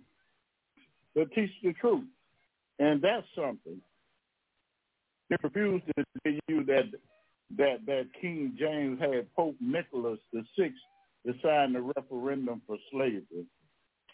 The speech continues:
And so it, it, it, it's out, out of the Catholic Church. Now, it wasn't the chosen people of Israel about slavery, but it was the Ashkenazi, called these white people that call themselves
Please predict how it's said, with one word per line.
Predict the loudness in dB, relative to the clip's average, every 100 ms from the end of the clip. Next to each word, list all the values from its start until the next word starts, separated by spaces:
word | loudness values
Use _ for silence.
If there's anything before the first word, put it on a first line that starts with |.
| _ _ _ _ _
And | -2 0
so | 2 2 0
it, | -4 -4
it, | -4 -2
it, | -6 0
it's | -2 2
out, | 2 0 -2 -2
out | 0 0
of |
the | -6 0
Catholic | 0 0 -4 -4
Church. | -4 -4 -6 -12 -20 _ _ _ _ _ _ _ _ _ _ _ _ _ _ _ _ 2
Now, | 4 6 4 2 -4 _
it | -2 0
wasn't | 2 2 0 -4
the | -6 -12 -2
chosen | 2 2 0 -6 -6
people | -8 -8 -4 -2
of | -2 -2 2
Israel | 4 2 -2 -10 -10 -10 -16 _ _ _ _ _ _ 0
about | 2 4 2 -2 -4
slavery, | 0 0 -2 -6 -10 -12 _ _ 0
but | 4 4
it | 4
was | 4 2 0
the | -2 0 2
Ashkenazi, | 2 0 -4 -2 2 2 2 -2 -8 -12 _
called | 2 2 2
these | -2 -2
white | 0 0 0 -6
people | -8 -4
that | -2 -2
call | 0 4 4 4
themselves | 0 -2 2 4 4 0